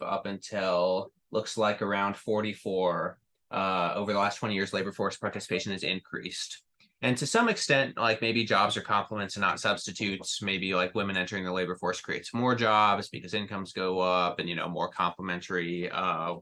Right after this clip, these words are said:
you know, team, uh, deals. But, uh, to some extent, their labor is a substitute for other labor. And so, you know, this might just be, the lower so-, social pressure might just be a, a reflection of the fact that, uh, the environment's more competitive now. And so,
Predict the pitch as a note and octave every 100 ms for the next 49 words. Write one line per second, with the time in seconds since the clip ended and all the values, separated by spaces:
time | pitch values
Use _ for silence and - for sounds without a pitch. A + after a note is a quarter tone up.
0 | _ G2 F#2+ E2+ F2+ - - C3 C3 B2
1 | A#2 - A2 G#2 G#2 G#2 - A2+ A#2 A2
2 | A2 - G#2+ G2+ - _ - - _ -
3 | A2 D3 F#3 F#3+ - G3 E3 D#3 D#3 C#3+
4 | C#3+ D3+ C3 G#2+ G2 - - F2 F#2 E2
5 | E2 D2+ - A#1 B1+ - A2 A2+ A2 G2+
6 | G2 - _ _ _ - G2+ F2+ E2+ G#2+
7 | A2 A#2+ B2 C#3+ C3+ C3+ B2 A2+ A2 G#2
8 | G2+ F#2+ G#2 A#2 A#2 - G#2+ - - G#2+
9 | G#2+ - - G2+ F#2+ F#2 - A2 G2+ F#2+
10 | F#2+ G2 F#2+ A2 G#2+ - G2+ F#2+ F#2 F#2
11 | F2+ G2 F#2 - F#2+ F2+ F2+ F#2+ F#2 F#2
12 | F#2 G2+ - G2+ G2+ F#2+ G#2 F2+ E2+ E2+
13 | D#2+ E2+ - G2+ F2+ F2 - F#2+ E2+ F2+